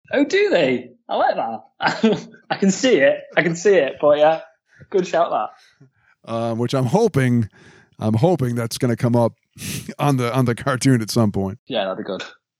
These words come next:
Speaker 2: 'Cause I do remember a later episode they did a whole flashback to his history where he was basically like Vandal Savage, where he's been alive, the Immortal, forever.
Speaker 1: He was, yeah. Yeah.
Speaker 2: So,
Speaker 1: I don't remember
Speaker 2: I'm
Speaker 1: him being Abraham Lincoln, though,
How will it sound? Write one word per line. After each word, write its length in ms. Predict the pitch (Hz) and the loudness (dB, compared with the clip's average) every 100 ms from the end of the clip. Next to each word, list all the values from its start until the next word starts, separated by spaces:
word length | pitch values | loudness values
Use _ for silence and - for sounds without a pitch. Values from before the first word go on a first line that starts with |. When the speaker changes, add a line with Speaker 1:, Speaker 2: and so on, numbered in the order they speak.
| _ _ _ _ | _ _ _ _
Speaker 2:
'Cause 120 | - 131 | -10 -4
I 40 | |
do 120 | 147 | 0
remember 260 | 226 214 185 | 2 2 2
a 40 | 156 | 2
later 220 | 165 156 | 2 2
episode 300 | - - 123 | 2 -2 -2
they 100 | 123 | -2
did 120 | 120 | -2
a 80 | 110 | 0
whole 160 | 127 | 0
flashback 600 | 113 123 127 117 110 104 - | 0 -2 -2 -2 -2 -4 -2
to 100 | 92 | -4
his 100 | 92 | 0
history 340 | 117 - 92 | 0 0 -2
where 240 | 90 90 90 | -2 -2 -2
he 120 | 110 | 2
was 140 | 101 | 2
basically 420 | - 123 - 107 | 2 0 0 -2
like 280 | 98 95 95 _ - - - | -2 -4 -8 _ -20 -16 0
Vandal 340 | 110 113 101 | 2 2 2
Savage, 420 | - 107 98 98 | 4 4 4 2
where 140 | 98 98 | 2 0
he's 100 | 98 | -2
been 100 | 98 | -2
alive, 440 | 95 104 98 95 | -2 -4 -6 -4
the 80 | 98 | -2
Immortal, 400 | 98 98 95 92 _ _ _ _ _ | 0 2 0 -4 _ _ _ _ _
forever. 540 | - 98 104 98 98 - | -2 2 2 2 -2 -4
Speaker 1:
He 60 | 131 | -4
was, 380 | 120 123 120 - | 0 2 2 0
yeah. 320 | 120 117 - - - | 0 0 -2 -12 -4
Yeah. 200 | 117 117 | 0 2
Speaker 2:
So, 180 | 104 104 | 2 4
Speaker 1:
I 40 | |
don't 100 | 127 | 2
remember 240 | 135 120 | 4 4
Speaker 2:
I'm 60 | 131 | 4
Speaker 1:
him 20 | |
being 160 | 120 120 | 2 2
Abraham 300 | 117 113 110 | 0 -2 -4
Lincoln, 260 | 107 110 110 | -4 -4 -4
though, 180 | 98 | -4